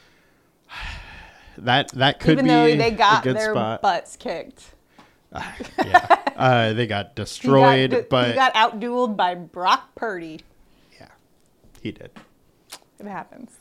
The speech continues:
Speaker 1: Yeah.
Speaker 2: <laughs> All right.
Speaker 1: I couldn't believe that yesterday I sent a text that said Brock Purdy over Tom Brady.
Speaker 2: Ooh.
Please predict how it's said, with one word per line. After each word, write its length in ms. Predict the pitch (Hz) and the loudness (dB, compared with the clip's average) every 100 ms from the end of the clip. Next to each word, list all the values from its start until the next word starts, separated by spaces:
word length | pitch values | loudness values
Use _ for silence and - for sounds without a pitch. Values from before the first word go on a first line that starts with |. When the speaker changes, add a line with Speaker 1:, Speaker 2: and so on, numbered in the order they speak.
| - - - - | -12 -12 -12 -10
Speaker 1:
Yeah. 420 | - - 311 269 | -4 -4 -4 -6
Speaker 2:
<laughs> 40 | - | -8
All 120 | 240 - | -10 -8
right. 240 | 226 196 | -8 -6
Speaker 1:
I 60 | - 311 269 240 _ | -8 -10 -16 -20 _
couldn't 260 | - - 139 | 0 0 2
believe 300 | 127 120 117 | 0 0 0
that 160 | 104 101 | -2 -4
yesterday 460 | 107 - 110 101 | -4 -2 -2 -2
I 40 | 101 | -4
sent 220 | - 98 | -6 -8
a 60 | |
text 460 | 92 - 98 - - | -6 -6 -8 -12 -16
that 140 | 98 | -16
said 280 | - 95 92 | -12 -12 -10
Brock 320 | 104 95 - | -10 -10 -10
Purdy 360 | - 101 90 87 | -8 -8 -6 -10
over 220 | - 73 | -12 -10
Tom 320 | - 104 95 | -10 -10 -12
Brady. 320 | 98 78 - 247 | -10 -12 -10 -6
Speaker 2:
Ooh. 480 | 339 440 480 277 | -2 2 2 2